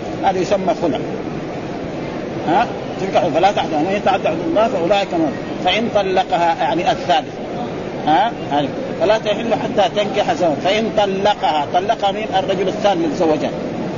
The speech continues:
ها؟ فلا جناح عليهم أن يتراجعا للزوج الأول. فإذا دحين كان لو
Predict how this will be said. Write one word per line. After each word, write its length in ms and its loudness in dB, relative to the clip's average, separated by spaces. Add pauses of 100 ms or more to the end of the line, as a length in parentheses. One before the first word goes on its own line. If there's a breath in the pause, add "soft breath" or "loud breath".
(240)
ها؟ 120 6
فلا 260 2
جناح 340 0
عليهم 160 0
أن 160 0
يتراجعا 920 2 (100)
للزوج 360 0
الأول. 220 0 (720)
فإذا 200 2
دحين 280 2
كان 180 2 (560)
لو 60 4